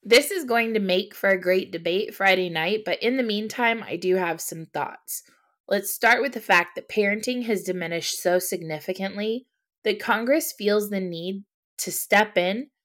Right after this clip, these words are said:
and, quote unquote, protect the children in lieu of their parents. This should not be a thing.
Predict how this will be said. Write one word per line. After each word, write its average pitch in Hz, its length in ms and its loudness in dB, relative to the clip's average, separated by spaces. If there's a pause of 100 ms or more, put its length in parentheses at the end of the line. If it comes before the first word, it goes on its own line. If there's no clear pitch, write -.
(240)
and, 185 160 -6
quote 202 200 4
unquote, 180 380 2 (140)
protect - 760 -8
the 175 80 -10
children 196 580 -4 (420)
in 208 240 0
lieu 208 280 8
of 175 260 -2
their 165 180 -4
parents. - 720 -6 (460)
This 220 160 2
should 320 180 0
not 208 380 0
be 190 160 2
a 156 80 4
thing. 151 440 -4